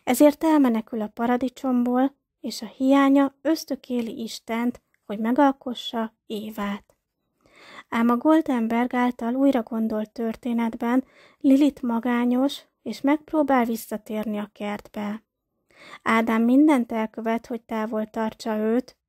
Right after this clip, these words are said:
és borzalmas tartalmakat hordozó, hamis történeteket talál ki arról, hogy Lilith miképpen fenyegeti a várandós nőket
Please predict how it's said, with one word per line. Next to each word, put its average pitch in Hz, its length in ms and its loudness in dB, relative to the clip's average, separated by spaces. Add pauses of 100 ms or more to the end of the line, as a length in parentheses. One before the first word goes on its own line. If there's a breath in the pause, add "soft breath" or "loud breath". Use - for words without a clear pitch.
(140)
és 226 200 -8
borzalmas 254 720 2
tartalmakat 233 720 -6
hordozó, 240 640 -2 (260 soft breath)
hamis 294 360 4
történeteket 233 840 -6
talál 214 380 -6
ki - 220 -20
arról, 226 600 0 (420 soft breath)
hogy - 160 -12
Lilith 285 400 4
miképpen 277 540 -2
fenyegeti 226 640 -6
a 208 80 -6
várandós 240 680 0
nőket 220 580 -8